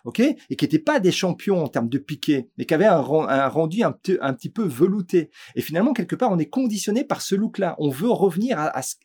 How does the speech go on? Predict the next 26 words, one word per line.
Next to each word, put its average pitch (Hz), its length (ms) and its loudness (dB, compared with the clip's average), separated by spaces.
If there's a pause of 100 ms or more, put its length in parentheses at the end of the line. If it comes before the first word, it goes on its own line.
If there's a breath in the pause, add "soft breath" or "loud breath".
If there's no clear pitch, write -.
(140)
à 143 80 -2
ce - 80 -8
qui 190 120 0
a 147 80 -2
bercé 143 720 -2
notre 180 200 -4
enfance, 180 320 -2
entre 175 200 -8
guillemets, 151 280 -4 (280 loud breath)
en 127 80 0
termes 135 160 0
d'image 131 340 -2
cinoche. 127 360 -4 (200 soft breath)
Et 120 80 -2
bien 131 140 2
souvent, 131 260 0
c'était - 220 -2
des 113 240 -4
ima-, 135 260 2
des, 120 240 -8
des, 123 160 -4
des, 110 160 -10 (240)
je 101 140 -14
dirais 180 260 0 (440)
probablement 143 420 2
que 147 100 -2